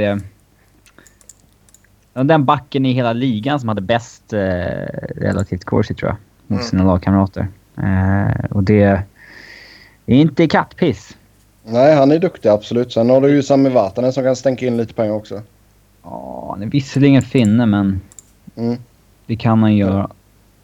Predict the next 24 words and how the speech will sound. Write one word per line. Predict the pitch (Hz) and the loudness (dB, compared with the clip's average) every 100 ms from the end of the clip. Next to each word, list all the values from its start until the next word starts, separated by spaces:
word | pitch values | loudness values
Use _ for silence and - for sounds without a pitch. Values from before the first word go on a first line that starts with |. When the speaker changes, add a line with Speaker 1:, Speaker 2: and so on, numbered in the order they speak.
| _ _ _ _ | _ _ _ _
Speaker 3:
Får | _ 120 | _ 2
ge | 120 | 4
lite, | 117 113 - 117 113 113 | 4 0 0 2 4 2
lite | 107 117 110 | 0 -4 -4
kärlek | 107 117 107 101 | 2 4 4 0
till | 110 | -6
Finland | 117 104 107 | -4 -2 -2
också. | 110 - 127 _ _ _ | -4 -10 -12 _ _ _
Speaker 2:
Nej. | 135 131 117 - _ _ _ _ _ _ _ _ _ _ - | -8 -6 -6 -12 _ _ _ _ _ _ _ _ _ _ -6
Speaker 1:
Ja. | 151 127 131 - - _ - - - - - | -6 -6 -12 -12 -18 _ -20 -20 -20 -20 -2
Inte | 113 113 | 0 0
så | - | -2
tätt | - 107 | -2 0
in | 107 | 0
på | 98 | 0
V | 98 95 | 0 0
M | 90 | 2
och | 92 | 0
World | 90 87 | 0 -2
Cup. | 90 95 - - 143 | -6 -8 -10 -18 -6
Speaker 2:
Nej. | 131 139 - | -4 -4 -4
Speaker 3:
<laughs> | 160 147 160 - - 127 _ - - - - - | -4 -2 -4 -4 -10 -16 _ -16 -14 -14 -18 -12
Nej, | - 113 113 110 | -2 0 0 -2
okej. | 113 104 | -4 -4